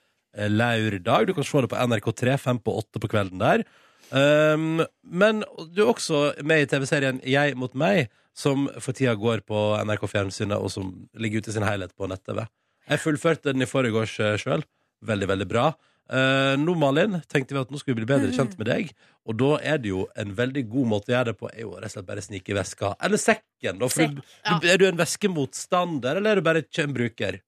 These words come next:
Speaker 2: Eh, jeg er bare ikke en bruker, jeg er absolutt
Speaker 1: Ok.
Speaker 2: ikke en motstander.
Speaker 1: Nei, ok.
Speaker 3: Nei, og for å si det sånn, den her, eh, sekken er såpass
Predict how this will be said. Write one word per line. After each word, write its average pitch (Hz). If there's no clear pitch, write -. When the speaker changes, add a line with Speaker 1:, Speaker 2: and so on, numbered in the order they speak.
Speaker 2:
Eh, 254
jeg -
er 240
bare 240
ikke 208
en -
bruker, 202
jeg 214
er 214
absolutt -
Speaker 1:
Ok. 214
Speaker 2:
ikke 214
en 208
motstander. 185
Speaker 1:
Nei, 131
ok. 110
Speaker 3:
Nei, 254
og 285
for 311
å 330
si 339
det 320
sånn, 349
den 277
her, 294
eh, 262
sekken 233
er 269
såpass -